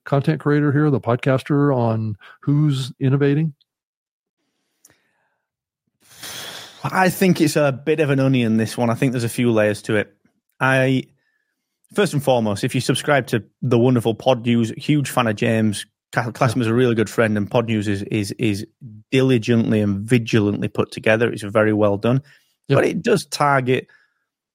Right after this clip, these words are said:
Speaker 2: the creator who has got an interest in the podcasting industry. Not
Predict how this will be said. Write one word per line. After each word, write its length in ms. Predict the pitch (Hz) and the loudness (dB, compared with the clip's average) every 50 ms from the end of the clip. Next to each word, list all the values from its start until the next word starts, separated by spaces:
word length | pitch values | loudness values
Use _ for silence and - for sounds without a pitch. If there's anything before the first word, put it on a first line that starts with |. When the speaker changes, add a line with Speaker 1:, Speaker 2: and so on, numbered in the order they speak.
| _ _ | _ _
Speaker 2:
the 160 | - 123 139 | -4 -2 -2
creator 880 | 139 - - - 151 151 143 147 151 156 156 143 143 - - 123 117 113 - _ _ _ _ _ _ _ _ | -2 -4 -4 -2 0 0 2 2 2 2 0 -2 -2 -2 -2 -2 -2 -2 -6 _ _ _ _ _ _ _ _
who 200 | _ - 131 131 | _ -2 0 2
has 120 | 131 123 113 | 2 0 0
got 340 | - 131 127 127 - - _ _ _ _ _ _ _ - | 0 0 0 0 0 -4 _ _ _ _ _ _ _ -4
an 140 | 131 131 127 | -2 0 0
interest 460 | 131 131 123 120 - 120 107 - - | 0 0 0 0 -2 -2 -2 -2 -2
in 140 | 113 110 107 | -2 0 0
the 100 | 101 98 | -2 -2
podcasting 640 | - - 101 - - - - 92 - - - 107 | -2 -2 -4 -4 -4 -6 -6 -6 -6 -8 -6 -2
industry. 500 | 107 107 104 101 95 90 - - 87 90 | -2 0 0 0 0 -2 -4 -4 -4 0
Not 260 | 98 120 147 156 - | 2 2 2 0 -2